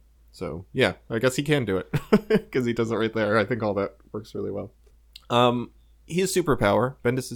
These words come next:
superpower, I think is building tension with the characters, at least character-wise. I think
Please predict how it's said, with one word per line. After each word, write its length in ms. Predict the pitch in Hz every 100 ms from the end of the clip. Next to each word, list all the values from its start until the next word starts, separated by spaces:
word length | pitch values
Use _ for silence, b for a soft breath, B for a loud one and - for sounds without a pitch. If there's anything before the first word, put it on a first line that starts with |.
| -
superpower, 540 | 110 101 98 95 101 -
I 100 | 107
think 180 | 107 104
is 60 |
building 360 | 95 104 104 104
tension 480 | 117 127 175 165 160 - - -
with 480 | 113 110 104 - -
the 80 |
characters, 560 | - 117 139 147 156 147 -
at 240 | 104 95
least 240 | 113 123 - -
character-wise. 680 | 131 120 - 92 78 92
I 80 | 92
think 400 | 113 104 - -